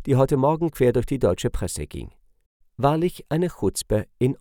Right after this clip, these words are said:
orwellschen Ausmaßen. Eine weitere Manipulation fand im Landesinneren statt, als tausende Einwohner Transnistriens durch Straßensperren an der Grenze der Republik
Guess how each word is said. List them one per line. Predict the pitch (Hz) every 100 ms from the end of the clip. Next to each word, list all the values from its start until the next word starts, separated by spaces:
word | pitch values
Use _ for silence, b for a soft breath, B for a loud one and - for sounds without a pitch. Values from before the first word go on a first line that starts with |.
| -
orwellschen | 127 123 131 - 143 147
Ausmaßen. | 98 87 - - - - - _ _ _ _ _ _ _ _ _ _ _ _
Eine | 135 147 131
weitere | 101 98 110
Manipulation | 117 120 127 147 135 131 156 151
fand | - 131 127
im | 135
Landesinneren | 131 113 117 - - 143 101 104
statt, | - 127 120 -
als | 117 - -
tausende | 147 185 123 80 65 -
Einwohner | 117 135 78 64 62
Transnistriens | - 85 76 - 131 - 120 110 110 - b b b -
durch | 113 104 -
Straßensperren | 117 143 160 127 - 127 127 113
an | 69
der | 67 65
Grenze | - 123 135 87
der | 82 98
Republik | 110 120 123 139 -